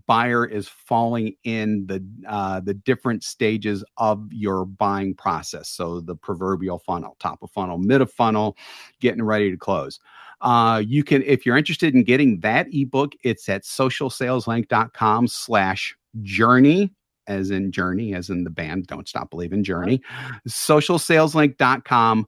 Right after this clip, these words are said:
slash journey. You can go there, put in your email address.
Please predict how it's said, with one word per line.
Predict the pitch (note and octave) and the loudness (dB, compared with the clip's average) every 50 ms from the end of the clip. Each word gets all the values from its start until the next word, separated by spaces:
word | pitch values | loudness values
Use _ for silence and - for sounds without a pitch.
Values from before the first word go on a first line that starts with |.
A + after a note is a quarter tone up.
| _ _ - | _ _ -14
slash | - - - - - C3 A#2+ A2+ A2+ G#2+ G#2 A2 - - - - _ _ _ _ _ _ - B2+ | -12 -10 -10 -6 -2 2 2 4 4 4 2 0 -2 -6 -10 -12 _ _ _ _ _ _ -16 -14
journey. | G#2+ G2 A#2 A2 G#2 F#2+ F2 E2 D#2+ | -4 0 2 2 2 2 0 -4 -6
You | D#2 D#2+ E2 F2 F2 | -8 -8 -8 -8 -8
can | - - F#2+ F2+ F2 | -8 -8 -8 -8 -4
go | G2+ D#3+ E3 E3+ E3 | 2 4 4 6 6
there, | D3 D#3 D3+ D3+ D3+ D3+ C#3 - _ - - - - - _ | 4 4 4 4 4 2 2 -2 _ -20 -20 -20 -20 -12 _
put | - G2+ | -2 0
in | F2+ F#2+ | 2 4
your | B2+ E3 G3 | 6 6 6
email | G3 F#3 E3+ E3 D#3+ | 6 6 6 6 4
address. | D#3+ C#3+ D3+ D3 C#3+ C3+ - - - | 4 4 4 2 2 2 -2 -8 -20